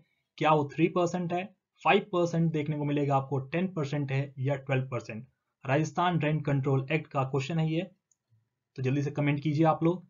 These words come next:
क्या लगता है आप लोगों को? तो जब भी हम बात करते हैं तो यहाँ पे आपको देखने को मिलेगा five percent per annum का interest, जो आपको per, five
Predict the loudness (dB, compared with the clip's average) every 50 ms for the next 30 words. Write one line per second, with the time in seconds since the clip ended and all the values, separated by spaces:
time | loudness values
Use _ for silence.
0 | _ -2 0 0 0 0 -2 -2 0 0 0 0 0 0 -2 0 0 -2 -2 -2
1 | -6 -12 _ _ _ _ _ _ _ _ _ _ _ _ _ _ _ _ _ _
2 | _ _ _ _ _ _ _ _ _ _ _ _ _ _ _ _ _ _ _ _
3 | _ _ _ _ _ _ _ _ _ _ _ _ _ _ _ _ _ _ _ _
4 | _ _ _ _ _ _ _ _ _ _ _ _ _ 4 6 8 10 12 10 12
5 | 12 12 10 10 10 6 2 0 0 0 -2 0 0 0 0 -2 -2 0 0 0
6 | 0 0 -2 -4 0 2 2 2 2 0 -4 -2 0 0 0 2 0 0 0 -2
7 | -2 -2 0 0 0 2 2 2 2 -2 -6 -10 _ _ _ -2 -2 -2 -2 -2
8 | -4 -4 -4 -2 -2 -2 -2 -2 -4 -8 _ -4 -4 -4 -4 -4 -4 -2 -2 0
9 | 0 0 0 0 0 -2 -2 -2 -6 _ _ _ _ _ -2 0 0 0 0 -4
10 | -6 -6 -6 -8 -8 -2 0 2 2 2 0 -2 -4 -6 -6 -6 -10 -14 -14 -12
11 | _ -8 -8 -8 -8 -12 _ _ -20 _ _ _ -6 -4 -4 -6 -6